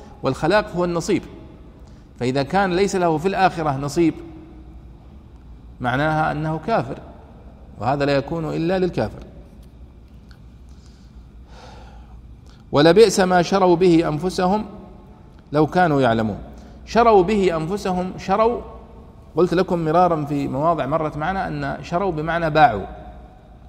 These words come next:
"ولبئس ما شروا به أنفسهم"، يعني باعوها، أنهم قد باعوها بثمن بخس. وشرى تأتي في اللغة العربية بمعنيين، تأتي بمعنى باع وتأتي بمعنى اشترى.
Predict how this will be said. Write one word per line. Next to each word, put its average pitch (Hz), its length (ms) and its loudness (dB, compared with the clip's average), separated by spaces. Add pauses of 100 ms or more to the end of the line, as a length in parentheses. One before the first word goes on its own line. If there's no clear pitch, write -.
(1200)
"ولبئس 135 380 -2
ما 135 200 -2
شروا 147 300 -2
به 143 320 -2
أنفسهم"، 156 480 -6
يعني 135 240 -2
باعوها، 131 580 2 (640)
أنهم 135 280 -4
قد 123 220 -6
باعوها 123 400 0
بثمن 120 520 -6
بخس. - 280 -10 (460)
وشرى 196 380 4
تأتي 170 340 -2
في 147 60 -4
اللغة 165 200 -2
العربية 156 460 2
بمعنيين، 143 600 -4
تأتي 160 300 -4
بمعنى 151 380 -2
باع 180 380 2 (100)
وتأتي 156 360 -6
بمعنى 165 340 -2
اشترى. 131 340 -2